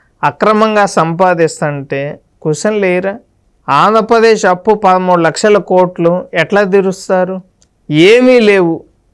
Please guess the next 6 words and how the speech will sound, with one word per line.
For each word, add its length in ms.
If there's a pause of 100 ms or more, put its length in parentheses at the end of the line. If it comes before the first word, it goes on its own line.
(100)
ఒక 140
ఉద్యోగం 720
లేదు, 420 (420)
వాలంటరీ 640
జాబులు 400
అన్నారు. 580